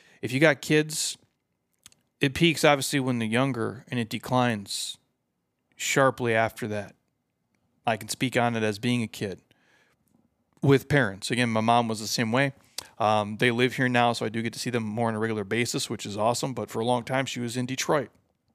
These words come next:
Uh, I'm in Scottsdale. It's a, it's a hike to get across the country, you know, multiple time zones, shitty weather. No offense, all the people in Michigan. Uh, but it's just not ideal. Summertime's great. Come see you in July.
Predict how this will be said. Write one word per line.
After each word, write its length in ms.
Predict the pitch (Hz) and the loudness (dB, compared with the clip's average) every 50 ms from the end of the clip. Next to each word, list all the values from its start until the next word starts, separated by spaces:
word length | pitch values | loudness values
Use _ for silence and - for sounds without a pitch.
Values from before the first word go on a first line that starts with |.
| _ _ _ - - - | _ _ _ -16 -14 -8
Uh, 160 | 131 117 110 | -6 -4 -2
I'm 140 | 110 120 127 | -2 0 -2
in 60 | 127 | 0
Scottsdale. 640 | 123 - - 151 135 135 - - - 113 92 - - _ _ _ _ - - - - - - - - - - - - _ _ _ _ _ _ | -2 2 4 6 6 6 2 -2 -8 -8 -12 -12 -18 _ _ _ _ -20 -20 -20 -18 -16 -16 -16 -16 -16 -16 -18 -20 _ _ _ _ _ _
It's 80 | _ - | _ -6
a, 140 | 131 131 165 | -6 -6 -8
it's 120 | 156 - | 4 4
a 80 | 175 156 | 6 6
hike 320 | 185 180 135 - - - - _ _ _ _ _ _ _ - - | 6 4 4 2 -6 -16 -20 _ _ _ _ _ _ _ -12 0
to 60 | 147 | 2
get 100 | 147 139 | 2 2
across 300 | 127 - 151 143 131 - | 4 6 6 4 4 4
the 80 | - - | -2 -4
country, 480 | - 156 147 135 - - - - - _ _ _ _ | 0 0 0 0 -2 -8 -10 -12 -14 _ _ _ _
you 120 | _ 135 123 | _ -2 0
know, 260 | 120 113 110 117 - _ _ _ _ _ _ | 0 0 0 -2 -6 _ _ _ _ _ _
multiple 380 | _ 135 131 143 - - - 131 | _ 2 2 2 2 0 -4 0
time 260 | - 143 143 139 131 | 2 4 4 4 2
zones, 440 | 113 104 107 104 - - - - - _ _ _ _ _ _ _ | 0 -4 -6 -8 -8 -16 -20 -20 -20 _ _ _ _ _ _ _
shitty 300 | - - 147 139 127 127 | -2 2 2 2 4 4
weather. 360 | 127 143 139 131 - - - - | 4 4 4 2 0 -6 -12 -10
No 140 | - 131 117 | -6 -6 -6
offense, 460 | 110 - 131 117 104 95 - - - - | -2 -2 -2 -2 -2 -4 -8 -10 -8 -8
all 100 | 123 104 | -8 -8
the 60 | 104 | -6
people 280 | - 117 - - 117 | -8 -8 -6 -6 -8
in 80 | 104 104 | -6 -4
Michigan. 380 | 113 117 - - 120 113 120 - _ - - - - - - - - - _ | -4 -6 -6 -6 -8 -12 -14 -14 _ -20 -20 -20 -20 -20 -20 -20 -20 -8 _
Uh, 300 | 113 113 113 110 104 104 | 2 2 4 4 2 2
but 100 | 104 135 | 0 0
it's 100 | 131 - | 0 0
just 140 | - 156 143 | 0 2 4
not 140 | 165 156 156 | 4 6 6
ideal. 320 | 151 143 135 165 151 117 | 4 2 2 -2 -2 -2
Summertime's 500 | - - 170 170 170 - 170 170 180 170 | 0 0 0 0 4 4 4 4 4 2
great. 300 | 131 151 123 110 - - _ _ _ _ _ _ _ _ _ _ _ _ - | 0 0 0 0 -2 -8 _ _ _ _ _ _ _ _ _ _ _ _ -2
Come 180 | - 131 131 | -2 0 0
see 220 | - - 147 147 160 | 0 -2 0 0 0
you 60 | 160 | 0
in 60 | 165 | 0
July. 440 | 160 165 175 185 202 208 196 202 | 0 2 2 2 2 2 0 -4